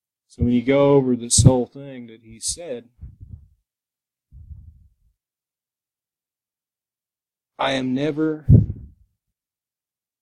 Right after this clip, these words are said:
I've tried and tried and tried,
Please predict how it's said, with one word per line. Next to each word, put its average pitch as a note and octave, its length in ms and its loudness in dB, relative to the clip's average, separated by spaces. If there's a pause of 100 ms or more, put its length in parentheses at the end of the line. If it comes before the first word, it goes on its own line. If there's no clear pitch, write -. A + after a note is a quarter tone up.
(1600)
I've C3 160 -16
tried D3+ 540 -6
and C#3 140 -16
tried C3 560 -8
and G#2+ 140 -20
tried, A#2+ 580 -16